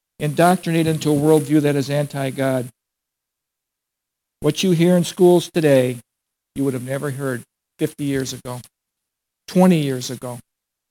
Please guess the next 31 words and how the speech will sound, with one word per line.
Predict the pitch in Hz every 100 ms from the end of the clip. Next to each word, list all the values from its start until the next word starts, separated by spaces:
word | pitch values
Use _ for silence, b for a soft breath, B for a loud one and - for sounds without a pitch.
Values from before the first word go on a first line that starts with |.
| _ _ _ -
Our | 139
world | 143 170 170
is | 147 147
on | 147
a | 127
decline, | 147 147 139 127 123 -
folks. | 120 - - - _ _ _ _ _ _ _ _ -
Persia | 196 214 196
was | 180 175
the | 165
power | - 175 180 175
to | -
the | 160 175 175
east. | 160 - -
The | 143
main | 156 180 175
power | 175 170 165 143 _ _ _ _ _
push | 190 175 170
was | 165 -
to | 165
the | 156
west. | 156 147 123 - - - _ _ _ _ _ _ _ - - 139
Why | 170 208 233
was | 214 190
Persia | - - 180 165 165
great? | 135 143 131
Have | 139
you | 208
ever | 196
wondered | 190 185 175
that? | 175